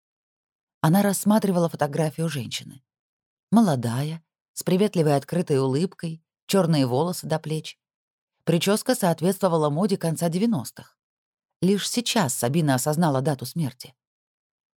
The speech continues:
У неё перехватило дыхание. Ирена Айзнер была мертва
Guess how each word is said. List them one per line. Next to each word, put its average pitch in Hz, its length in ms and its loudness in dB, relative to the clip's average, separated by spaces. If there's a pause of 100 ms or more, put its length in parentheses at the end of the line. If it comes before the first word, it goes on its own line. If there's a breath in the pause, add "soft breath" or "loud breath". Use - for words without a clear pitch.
(180)
У 143 80 0
неё 147 380 2
перехватило 190 720 -2
дыхание. - 540 -10 (920)
Ирена 165 640 2
Айзнер 120 640 -2 (480)
была 180 300 4
мертва 143 600 0